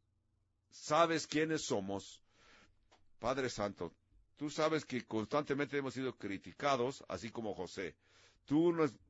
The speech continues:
conoces a cada uno de nosotros, Señor. Quizás, habiendo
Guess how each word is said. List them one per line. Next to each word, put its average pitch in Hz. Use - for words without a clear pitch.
conoces 127
a 110
cada 127
uno 123
de 110
nosotros, 101
Señor. 95
Quizás, 120
habiendo 113